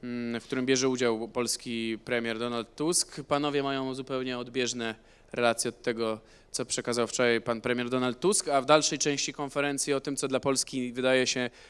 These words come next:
na najbliższe, mm, na najbliższy czas najważniejsze, czyli o tych, o bardzo przez nas oczekiwanych trzystu miliardach z unijnego budżetu.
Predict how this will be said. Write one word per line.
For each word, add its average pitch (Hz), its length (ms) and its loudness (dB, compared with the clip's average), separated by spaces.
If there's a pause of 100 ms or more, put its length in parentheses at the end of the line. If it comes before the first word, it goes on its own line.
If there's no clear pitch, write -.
(140)
na 127 80 -2
najbliższe, 131 720 2 (480)
mm, 123 200 -6
na 123 100 -2
najbliższy 135 420 2
czas - 220 6
najważniejsze, 156 680 8
czyli 147 200 4
o 139 100 6
tych, 139 360 0
o 139 120 2
bardzo 151 380 6
przez 139 240 4
nas 135 180 2
oczekiwanych 131 580 -2
trzystu - 440 2
miliardach 127 800 4 (340)
z 120 100 -4
unijnego 123 420 0
budżetu. 107 460 -6